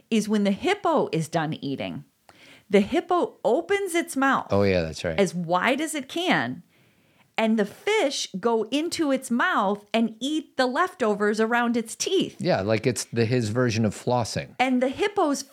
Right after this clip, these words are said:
Speaker 1: fine with it and is not eating the fish.
Speaker 2: Yeah, the fish could, uh, be very distrustful, saying,
Speaker 1: Right.
Speaker 2: "I'm not putting my body in that hippo's mouth." But instead they have, like, this,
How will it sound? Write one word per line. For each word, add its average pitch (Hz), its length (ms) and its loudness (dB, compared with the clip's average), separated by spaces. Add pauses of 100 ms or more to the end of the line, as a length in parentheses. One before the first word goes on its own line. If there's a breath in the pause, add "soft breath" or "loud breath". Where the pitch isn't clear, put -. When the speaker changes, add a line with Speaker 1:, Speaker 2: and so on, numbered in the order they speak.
(140)
Speaker 1:
fine 370 380 0
with - 220 0
it 156 360 0
and 320 540 0 (160)
is 240 180 0
not 233 460 0 (120)
eating 202 440 0
the 170 100 0
fish. - 320 -2
Speaker 2:
Yeah, 139 140 2
the 95 100 0
fish 151 240 -2
could, 107 340 0
uh, 95 340 4
be 107 240 4
very 107 300 2
distrustful, 104 800 -2
saying, 202 280 2
Speaker 1:
Right. - 80 -8
Speaker 2:
"I'm 127 160 0
not 190 200 0
putting 107 500 -2 (260 loud breath)
my 117 320 2
body 120 420 2
in 98 100 2
that 107 140 0
hippo's 107 400 0
mouth." 95 580 -2 (320 soft breath)
But 117 160 2
instead 127 340 0
they 127 100 2
have, 123 160 2
like, 117 200 2
this, - 280 -2